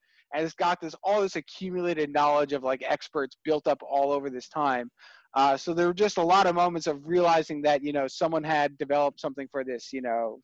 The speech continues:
tw-, ten years ago and wrote it into this program, and now we can still make use of it and unearth it.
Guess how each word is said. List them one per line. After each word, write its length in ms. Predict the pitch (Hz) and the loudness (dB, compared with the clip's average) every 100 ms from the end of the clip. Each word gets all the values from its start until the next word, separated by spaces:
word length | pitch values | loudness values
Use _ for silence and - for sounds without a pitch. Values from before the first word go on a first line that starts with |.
| - | -12
tw-, 140 | 151 - | -12 -4
ten 220 | 156 151 | -2 0
years 200 | 147 139 | -2 -4
ago 280 | 123 120 117 | -2 -2 -2
and 180 | 123 131 | -4 -4
wrote 160 | 139 | -4
it 120 | 131 131 | -4 -10
into 180 | 131 | -12
this 140 | 127 120 | -14 -12
program, 560 | - 131 123 110 113 | -8 -6 -6 -6 -6
and 100 | 113 | -8
now 240 | 120 123 123 | -4 -2 -2
we 100 | 127 | -6
can 160 | 127 | -12
still 200 | 123 131 | -10 -8
make 160 | 127 123 | -8 -8
use 200 | - 127 | -10 -14
of 80 | - | -12
it 80 | 120 | -14
and 140 | 123 127 | -14 -14
unearth 300 | 127 131 | -16 -14
it. 120 | 127 | -14